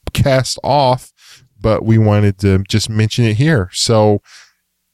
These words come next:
you know, Oracle, they seem to have, like, if, if you were to lay out a roadmap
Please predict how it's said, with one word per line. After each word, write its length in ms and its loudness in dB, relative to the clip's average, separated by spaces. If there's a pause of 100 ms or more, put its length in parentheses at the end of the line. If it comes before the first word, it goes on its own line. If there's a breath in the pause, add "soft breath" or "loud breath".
(160)
you 100 0
know, 100 0
Oracle, 680 0 (120)
they 160 -2
seem 340 -2
to 100 2
have, 160 0
like, 340 0 (340)
if, 180 -4
if 140 -2
you 140 -2
were 140 2
to 60 2
lay 260 0
out 140 2
a 40 2
roadmap 680 0